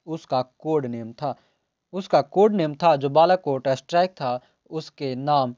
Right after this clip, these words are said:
ऑपरेशन बंदर थे। बयालीसवाँ प्रश्न है,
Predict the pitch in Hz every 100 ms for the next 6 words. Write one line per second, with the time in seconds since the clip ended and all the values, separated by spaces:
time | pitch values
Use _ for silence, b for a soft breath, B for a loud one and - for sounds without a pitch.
0 | - 139 139 160 160 131 123 - 131 123
1 | 139 120 120 120 143 123 _ _ _ _
2 | _ _ _ _ 143 185 226 262 240 220
3 | - 143